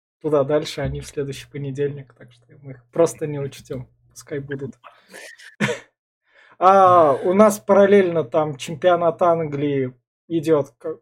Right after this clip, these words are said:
в эту пятницу у нас Ливерпуль-Челси.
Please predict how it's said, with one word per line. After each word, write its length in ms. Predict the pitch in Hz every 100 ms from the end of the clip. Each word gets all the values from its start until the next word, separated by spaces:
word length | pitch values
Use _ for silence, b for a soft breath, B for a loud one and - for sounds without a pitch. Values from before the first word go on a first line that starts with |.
| _ -
в 120 | 165
эту 240 | 196 170
пятницу 680 | 123 175 156 - 143 - 151
у 20 |
нас 260 | 147 127 -
Ливерпуль-Челси. 1160 | 156 156 - 151 127 - 135 117 - 190 214